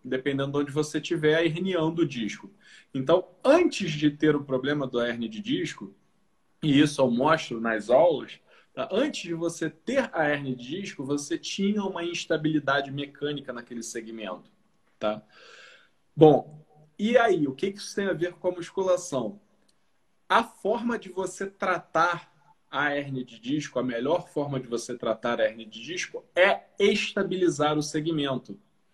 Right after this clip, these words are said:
Tanto é que a gente sabe hoje em dia que não adianta você pegar um paciente que tem hérnia de disco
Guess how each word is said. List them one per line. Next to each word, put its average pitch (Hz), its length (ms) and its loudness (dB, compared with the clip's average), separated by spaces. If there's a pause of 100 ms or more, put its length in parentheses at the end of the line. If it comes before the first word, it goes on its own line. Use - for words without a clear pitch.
(360)
Tanto 190 420 4
é 143 360 2 (280)
que 143 120 -4
a 135 40 0
gente 160 240 -6
sabe 160 480 -2
hoje 131 200 -4
em 127 80 -4
dia 135 460 -2 (280)
que 156 140 0
não 175 180 0
adianta 190 560 0
você 143 320 -4
pegar 135 380 0
um 135 120 -2
paciente 143 640 -2
que 165 120 0
tem 131 320 0
hérnia 123 240 -2
de 110 140 -12
disco - 580 -6